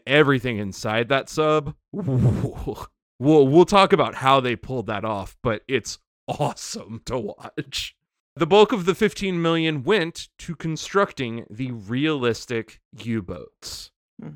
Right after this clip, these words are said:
Speaker 1: They got actual specifications for the original Type seven C U-boats that were located at the Chicago Museum of Science and Industry. They took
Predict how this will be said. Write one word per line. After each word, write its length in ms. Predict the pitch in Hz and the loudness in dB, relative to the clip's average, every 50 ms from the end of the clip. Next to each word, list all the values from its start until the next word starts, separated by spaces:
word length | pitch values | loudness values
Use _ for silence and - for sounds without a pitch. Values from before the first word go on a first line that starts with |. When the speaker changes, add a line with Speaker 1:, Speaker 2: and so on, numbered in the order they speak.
| - _ _ _ _ _ | -20 _ _ _ _ _
Speaker 1:
They 220 | - 127 127 156 196 | -6 0 2 4 6
got 260 | 226 247 220 202 - - | 6 6 6 4 4 2
actual 500 | 127 135 151 - - - 196 190 185 185 | 2 2 2 2 0 -4 -4 -2 -2 -2
specifications 1120 | 165 - - - 156 147 - 165 131 139 143 123 - 127 123 110 - - - 92 95 - - | -2 -2 -2 -2 -2 -2 -2 -6 -4 -4 -4 -4 -4 -6 -6 -6 -6 -8 -10 -10 -12 -14 -12
for 220 | - - 127 113 | -8 -6 -6 -4
the 180 | 110 117 117 - - | -4 -6 -6 -6 -8
original 580 | 117 104 110 123 135 123 - 160 151 143 143 | -10 -6 -4 -4 -4 -4 -4 -4 -4 -4 -6
Type 420 | 135 - - - 147 143 151 - - | -6 -10 -8 -2 -2 -2 -2 -2 -8
seven 440 | - - 165 139 117 135 139 127 123 | -6 -2 -2 -2 -2 -2 -6 -6 -10
C 280 | - - 127 127 117 | -10 -10 -8 -8 -8
U-boats 760 | 113 110 113 117 117 98 110 107 98 90 - - - - - _ _ _ _ | -8 -6 -6 -6 -6 -4 -2 -4 -4 -4 -8 -12 -16 -16 -18 _ _ _ _
that 140 | - 123 113 | -8 -6 -4
were 100 | 113 123 | -4 -4
located 560 | 120 117 127 127 123 - 151 147 139 135 135 | -2 0 0 -2 -2 -2 -4 -2 -2 -2 -2
at 120 | 135 123 - | -4 -6 -6
the 60 | 117 | -8
Chicago 600 | - - - - - - - 131 135 139 151 143 | -8 -8 -10 -12 -10 -4 -2 -2 0 0 0 -2
Museum 520 | 143 143 139 131 120 - 123 120 117 117 113 | -2 -4 -6 -8 -8 -8 -8 -8 -6 -6 -8
of 100 | 101 - | -10 -12
Science 480 | - - 113 104 104 104 101 - - | -10 -10 -8 -8 -8 -10 -12 -12 -14
and 140 | 113 95 - | -16 -16 -14
Industry. 600 | - 107 107 95 90 87 - - - 78 - _ _ _ _ _ _ | -14 -14 -14 -14 -14 -16 -18 -18 -20 -20 -20 _ _ _ _ _ _
They 260 | - 113 127 139 135 | -4 -4 -2 -2 -4
took 580 | - - - - - 247 226 - - - - | -6 -10 -12 -8 -4 -2 -2 -2 -4 -10 -20